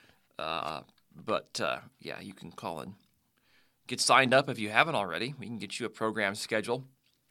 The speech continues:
Let's take a look now at today's obituaries here in the Saturday edition of the Sioux City Journal. Dennis L. Denny Clayton,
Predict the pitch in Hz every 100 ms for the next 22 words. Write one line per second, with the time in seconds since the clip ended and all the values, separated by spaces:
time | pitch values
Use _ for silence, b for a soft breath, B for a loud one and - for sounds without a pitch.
0 | _ _ _ _ _ _ _ _ - 139
1 | 185 180 247 143 156 160 151 143 147 147
2 | 131 113 143 143 143 120 107 135 117 110
3 | b b b - 117 113 - 131 139 131
4 | 127 110 127 127 127 98 101 - 123 -
5 | 120 110 98 120 113 98 - _ _ _
6 | _ _ _ _ _ _ _ _ _ _
7 | _ _ _ _ - 110 151 170 170 -
8 | - - 147 160 156 - 117 139 156 143
9 | 120 - 165 160 127 139